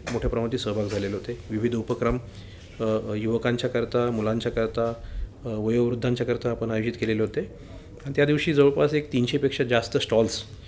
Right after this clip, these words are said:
चित्रकलाच्या विक्रीकरता आपण, अ, अ, ह्या रस्त्यावरती उतरवले होते.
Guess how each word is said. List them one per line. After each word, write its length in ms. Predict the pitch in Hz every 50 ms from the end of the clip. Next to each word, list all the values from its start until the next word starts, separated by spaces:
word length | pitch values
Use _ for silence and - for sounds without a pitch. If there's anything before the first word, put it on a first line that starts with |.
| - - - - -
चित्रकलाच्या 580 | - 127 - 147 139 - 135 135 131 - 160 135
विक्रीकरता 520 | 123 120 127 123 120 131 123 123 - 135
आपण, 260 | 123 117 127 120 123 123 - -
अ, 60 | 120
अ, 380 | 117 110 107 104 107 107 104 104 -
ह्या 280 | - 117 113 110 110 113
रस्त्यावरती 380 | 110 107 - - 113 110 - 110
उतरवले 240 | - 107 101 98
होते. 220 | 98 92 - -